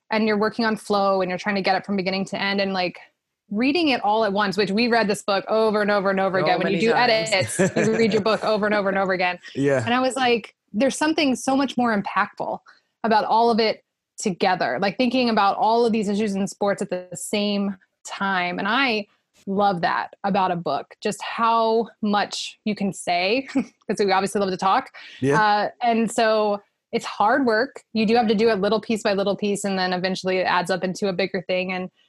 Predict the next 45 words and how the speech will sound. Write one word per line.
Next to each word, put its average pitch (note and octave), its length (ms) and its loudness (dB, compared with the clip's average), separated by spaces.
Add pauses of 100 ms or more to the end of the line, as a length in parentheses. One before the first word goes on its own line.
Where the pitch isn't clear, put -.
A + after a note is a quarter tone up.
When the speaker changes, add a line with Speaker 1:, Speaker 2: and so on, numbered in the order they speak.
(140)
Speaker 1:
you G3+ 120 -2
need G3+ 180 2
a G3 60 2
good F#3 260 -2
group G3+ 220 -2
around F#3+ 360 2
you G3+ 140 0
to G3+ 140 -6
get G3 120 0
it F#3+ 140 0
done. G3+ 400 0 (500)
But G3 300 0 (260)
it A3 140 0
is, A#3+ 420 2 (560)
it A3 140 0
is A#3+ 340 2
so, A#3+ 600 2 (640)
the G#3+ 140 -2
feeling C4+ 360 2
is A#3+ 140 0
so A3 140 2
good F#3+ 220 0
when F#3 100 -2
you F#3+ 120 0
see G3+ 200 -2
it F#3+ 60 0
all F#3 160 0
together F#3 400 -2
and F#3+ 100 -2
you F3+ 80 -4
get F#3+ 120 -4
to F3 100 -6 (160)
think G3 200 0
about F3 280 -2
these F3+ 160 -4
things F3+ 260 -6
in F3+ 100 -8
such - 140 -12
a F3+ 60 -4
big F3 240 -4
way. C#3+ 280 -8 (960)
Speaker 2:
Yeah, E3 380 0
exactly G#3+ 460 0
that. D#3+ 280 2
It's F#3 260 -2